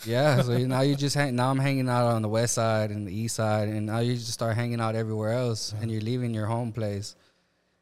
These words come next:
Speaker 1: So yeah, and then, um, of course I went back. I made it back to high school, and, um, so the high school I go to is a lot of gang activity.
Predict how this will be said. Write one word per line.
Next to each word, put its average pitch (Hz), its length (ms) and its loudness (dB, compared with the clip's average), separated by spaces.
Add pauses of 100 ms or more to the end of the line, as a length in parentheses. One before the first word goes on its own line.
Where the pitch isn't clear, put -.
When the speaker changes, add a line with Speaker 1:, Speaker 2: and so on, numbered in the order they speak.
(140)
Speaker 1:
So 110 220 -6
yeah, 113 300 0
and 113 140 -2
then, 131 200 0
um, 113 420 0 (400)
of 104 100 -16
course 117 200 -4
I - 20 0
went 120 180 0
back. 120 140 2
I 117 40 0
made 120 180 -2
it 117 60 -6
back 117 140 2
to - 80 -6
high 110 180 2
school, 110 480 -2 (720)
and, 110 340 0
um, 104 420 -2 (580)
so 120 300 0
the 117 80 2
high 127 120 2
school 135 200 0
I 135 100 4
go 131 160 0
to 123 160 -4
is 117 160 -2
a 117 40 -2
lot 120 180 2
of 104 100 -4
gang 120 320 0
activity. 117 560 -2